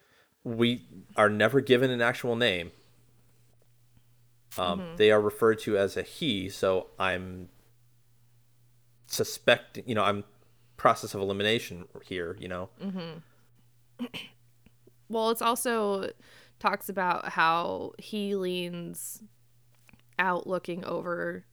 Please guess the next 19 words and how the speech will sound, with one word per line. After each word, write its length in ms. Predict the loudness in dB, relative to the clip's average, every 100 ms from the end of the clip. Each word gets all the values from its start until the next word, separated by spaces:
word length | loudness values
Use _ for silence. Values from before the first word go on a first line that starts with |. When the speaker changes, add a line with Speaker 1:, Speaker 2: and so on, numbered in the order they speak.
| _
Speaker 2:
the 180 | -12 -8
city 600 | -6 -6 -4 -6 -8 -10 -14 _ _ _ _ _ _ _ _ _ _ _
and 240 | -6 -6 -4
leans 220 | -2 0
Speaker 1:
Right. 140 | 2
Speaker 2:
on 100 | 0
the 40 | -2
banister 680 | -4 -4 -4 -6 -6 -6 -4
and 200 | -6 -6
then, 300 | -8 -10 -8
you 160 | -6
know, 80 | -8
turns 460 | -8 -8 -8 -6 -4
around 600 | 0 2 2 0 -4 -6
and 260 | -4 -4 -6
he, 180 | -16 -20
he, 340 | -18 -16 -10
you 140 | -8 -6
can, 580 | -4 -4 -6 -10 -14